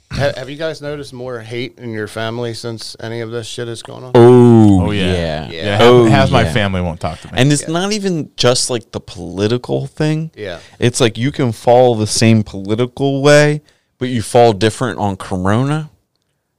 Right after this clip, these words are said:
Speaker 1: Right. Right, right. Or any topic,
Speaker 2: So it's
Speaker 1: whatever
Speaker 2: like
Speaker 1: the
Speaker 2: you
Speaker 1: topic
Speaker 2: just
Speaker 1: is.
Speaker 2: fall different on just that one thing, and then the next thing you know, it's like Thanksgiving's fucking canceled.
Speaker 1: Yeah. Yeah.
Speaker 3: How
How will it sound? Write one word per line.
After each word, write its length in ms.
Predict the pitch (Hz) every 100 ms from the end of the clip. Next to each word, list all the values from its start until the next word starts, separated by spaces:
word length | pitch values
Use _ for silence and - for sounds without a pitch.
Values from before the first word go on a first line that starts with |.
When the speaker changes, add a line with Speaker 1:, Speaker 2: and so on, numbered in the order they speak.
| _
Speaker 1:
Right. 240 | 120 101 - _ _ _ _ -
Right, 200 | 120 92
right. 140 | 104
Or 180 | - 165
any 220 | 185 202
topic, 240 | - 131 113
Speaker 2:
So 200 | 147 147
it's 160 | 175
Speaker 1:
whatever 40 | 160
Speaker 2:
like 80 | 147
Speaker 1:
the 40 |
Speaker 2:
you 60 | 143 151
Speaker 1:
topic 80 | 156
Speaker 2:
just 160 | 165
Speaker 1:
is. 60 | -
Speaker 2:
fall 240 | 180 175
different 400 | 143 160 - 156
on 140 | 151 135
just 180 | 135
that 180 | 131 113
one 260 | 113 131 135
thing, 300 | 143 143 143
and 100 | 117
then 100 | 110
the 60 |
next 220 | 110 113 -
thing 140 | 110
you 80 | 107
know, 120 | 104
it's 140 | 98
like 140 | 95 -
Thanksgiving's 520 | 104 104 110 107 104
fucking 340 | - 95 90
canceled. 420 | - 90 82 - 104
Speaker 1:
Yeah. 300 | 123 101 82 - _ _ _
Yeah. 280 | 92 80 73 -
Speaker 3:
How 440 | - 170 214